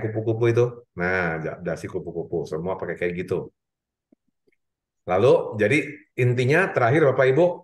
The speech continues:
jalankan bisnis Keke itu dapat enam untung. Nah, ya. Enam U.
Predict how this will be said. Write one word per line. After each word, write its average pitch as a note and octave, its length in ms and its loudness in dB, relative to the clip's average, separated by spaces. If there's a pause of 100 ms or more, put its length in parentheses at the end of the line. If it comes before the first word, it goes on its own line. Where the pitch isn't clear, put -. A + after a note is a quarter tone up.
(280)
jalankan B2 480 4
bisnis B2+ 260 0
Keke C3+ 320 0
itu E3+ 80 4
dapat C3+ 400 0
enam C3 320 0
untung. C3+ 480 0 (480)
Nah, E2+ 840 -2
ya. G#2 400 -2 (580)
Enam A#2+ 460 2
U. - 400 0